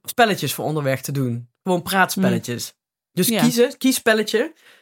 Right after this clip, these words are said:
Speaker 1: Wat wil je, voor eeuwig in een, eh, in een nat bed slapen of voor altijd natte kleren aan? Weet je wel, zoiets.
Speaker 2: Ja, ja, ja.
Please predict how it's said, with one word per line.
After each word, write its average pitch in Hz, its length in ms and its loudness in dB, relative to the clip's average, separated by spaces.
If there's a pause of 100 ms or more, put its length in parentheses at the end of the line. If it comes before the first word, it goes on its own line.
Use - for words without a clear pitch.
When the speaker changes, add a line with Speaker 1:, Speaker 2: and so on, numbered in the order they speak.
(140)
Speaker 1:
Wat 175 180 2
wil 180 120 2
je, 214 140 4
voor 175 120 -2
eeuwig 185 320 2
in 175 100 0
een, 165 180 -2
eh, 156 300 -2
in 165 100 -4
een 160 100 -2
nat 165 220 0
bed 170 200 0
slapen 156 460 2
of 143 200 0
voor 147 180 -2
altijd 151 300 0
natte 165 240 -4
kleren 190 320 0
aan? 233 240 -2
Weet 196 140 0
je 214 60 -2
wel, 247 100 -2
zoiets. 208 420 0
Speaker 2:
Ja, 208 140 4
ja, 185 240 4
ja. 208 120 0